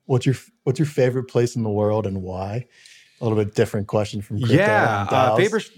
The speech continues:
Speaker 2: favorite place in the world. Uh, so I'm gonna say
Speaker 1: It can be multiple too. It's
Speaker 2: Yeah,
Speaker 1: okay.
Speaker 2: yeah.
Speaker 1: Yeah.
Speaker 2: I, I'm gonna say Tulum, Mexico.
Speaker 1: Okay.
Speaker 2: Very, very cool place. Really enjoyed the beaches.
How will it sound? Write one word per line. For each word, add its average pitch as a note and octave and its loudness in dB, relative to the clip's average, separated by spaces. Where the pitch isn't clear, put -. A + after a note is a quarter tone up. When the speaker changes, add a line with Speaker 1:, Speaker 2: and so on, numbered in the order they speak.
Speaker 2:
favorite G3+ 0
place D#3+ -2
in E3 0
the C#3+ 2
world. G#2+ -4
Uh, C3 2
so - 0
I'm F3 0
gonna G#3 0
say D#3+ 0
Speaker 1:
It C3 0
can D3 4
be D#3 8
multiple G#2+ 0
too. G#2+ -2
It's B2 -6
Speaker 2:
Yeah, D#3+ 6
Speaker 1:
okay. F3+ 4
Speaker 2:
yeah. B2+ 4
Speaker 1:
Yeah. C#3 4
Speaker 2:
I, D#3 0
I'm D#3 2
gonna E3+ 2
say C#3 0
Tulum, C#3+ 0
Mexico. C3+ -2
Speaker 1:
Okay. A2+ 2
Speaker 2:
Very, A#2+ 0
very B2+ 2
cool B2+ -2
place. E3 -4
Really A#2+ 2
enjoyed A#2 0
the A2 -6
beaches. D3 0